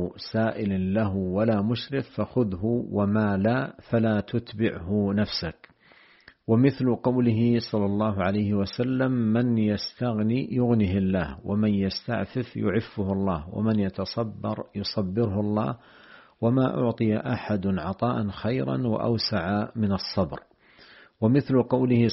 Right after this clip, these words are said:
صلى الله عليه وسلم: "من سأل الناس وله ما يغنيه،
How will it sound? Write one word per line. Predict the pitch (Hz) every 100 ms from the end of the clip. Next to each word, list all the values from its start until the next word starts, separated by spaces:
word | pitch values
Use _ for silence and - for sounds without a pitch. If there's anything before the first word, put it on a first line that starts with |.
| -
صلى | 107
الله | 101 107 110 92
عليه | 98 110 104
وسلم: | 101 - 123 120 113
"من | 101 95
سأل | - 120 131 113
الناس | 98 98 107 104 - -
وله | 113 123 110 117
ما | 107 110 107
يغنيه، | 98 95 110 143